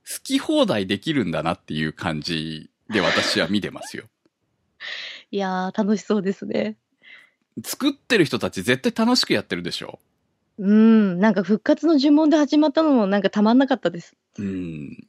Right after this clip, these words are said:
Speaker 1: その、ギャグなんだけれども、なんていうのかな、こう、内側から漂ってくるものが、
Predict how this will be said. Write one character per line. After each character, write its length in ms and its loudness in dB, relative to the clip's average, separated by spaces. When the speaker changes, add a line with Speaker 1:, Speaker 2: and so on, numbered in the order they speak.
Speaker 1:
そ 160 -4
の、 320 -4
ギ 140 -6
ャ 120 -2
グ 140 2
な 120 -2
ん 80 -10
だ 120 -8
け 140 -8
れ 80 -8
ど 120 -12
も、 340 -8
な 160 2
ん 60 2
て 80 -6
い 40 -4
う 20 -4
の 100 -6
か 100 -10
な、 120 -8
こ 340 -6
う、 20 -20
内 280 -2
側 300 0
か 120 -2
ら 140 0
漂 320 0
っ 20 -6
て 180 -2
く 240 -6
る 80 -2
も 140 -4
の 160 -6
が、 240 -2